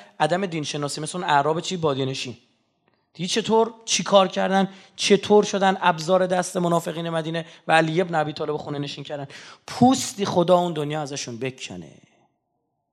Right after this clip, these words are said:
آقا نمی-، غلط کردی، باید می‌رفتی. بعضی از احکام دین هست آقا زندگی تو این ور اون ور می‌کنه ندونی،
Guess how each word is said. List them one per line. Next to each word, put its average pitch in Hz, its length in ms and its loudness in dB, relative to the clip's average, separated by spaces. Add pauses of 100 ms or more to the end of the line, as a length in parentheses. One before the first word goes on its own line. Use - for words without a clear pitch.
(1200)
آقا 208 340 10
نمی-، 139 340 -6
غلط 131 320 -10
کردی، 220 280 -10
باید 190 140 -10
می‌رفتی. 214 500 -12 (2000)
بعضی 185 240 4
از 233 160 2
احکام 185 480 2
دین 220 240 0
هست 220 460 0
آقا 202 260 2
زندگی 175 880 4
تو 247 100 -4
این 247 140 2
ور 247 100 2
اون 247 100 2
ور 247 80 8
می‌کنه 233 300 2
ندونی، 175 540 -2